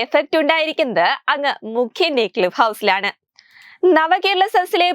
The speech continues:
പൊട്ടടി കഴിഞ്ഞു വന്നപ്പോൾ മുഖ്യന് ക്ലിഫ് ഹൗസിലെ വെള്ളം അത്ര പോരാ. അതുകൊണ്ട് തന്നെ അഞ്ചേ ദശാംശം ഒൻപത് രണ്ട് ലക്ഷം മുടക്കി ഒരു വാട്ടർ ടാങ്ക് തന്നെ പണിയാൻ മുഖ്യൻ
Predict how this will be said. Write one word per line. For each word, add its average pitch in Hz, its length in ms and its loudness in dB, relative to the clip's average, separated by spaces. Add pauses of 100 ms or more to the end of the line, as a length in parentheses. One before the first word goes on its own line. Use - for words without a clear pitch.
പൊട്ടടി 330 420 0
കഴിഞ്ഞു 320 320 -2
വന്നപ്പോൾ 262 340 0 (240)
മുഖ്യന് 302 420 0 (120)
ക്ലിഫ് 269 240 0
ഹൗസിലെ 294 360 0 (220)
വെള്ളം 254 400 0
അത്ര 190 240 -2
പോരാ. 196 240 0 (680)
അതുകൊണ്ട് 208 460 0
തന്നെ 240 240 -2 (200)
അഞ്ചേ 202 260 0 (100)
ദശാംശം 262 500 0 (200)
ഒൻപത് 214 300 0 (120)
രണ്ട് 269 220 -2
ലക്ഷം 294 300 -2
മുടക്കി 240 320 -2 (400)
ഒരു 294 140 2 (120)
വാട്ടർ 247 420 2
ടാങ്ക് 320 280 -2
തന്നെ 302 260 0
പണിയാൻ 285 380 0
മുഖ്യൻ 233 280 -4